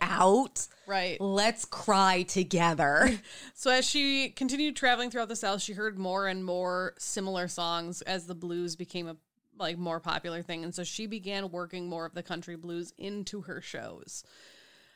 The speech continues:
Speaker 2: Um, she in particular liked to use the pentatonic scale, which is actually an African-derived,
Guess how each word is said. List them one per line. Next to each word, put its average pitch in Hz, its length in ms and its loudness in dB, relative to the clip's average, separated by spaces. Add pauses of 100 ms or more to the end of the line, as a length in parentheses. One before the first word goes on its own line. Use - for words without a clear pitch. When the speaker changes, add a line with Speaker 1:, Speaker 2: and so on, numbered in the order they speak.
(120)
Speaker 2:
Um, 165 520 0 (920)
she 262 320 0
in 277 100 2
particular 240 480 0
liked 202 260 0
to 220 60 -6
use 196 240 -6
the 190 100 -8
pentatonic 185 800 -4
scale, 254 580 -2
which 202 140 -4
is 180 100 -6
actually 180 500 -2
an 175 120 -4
African-derived, 170 1300 -4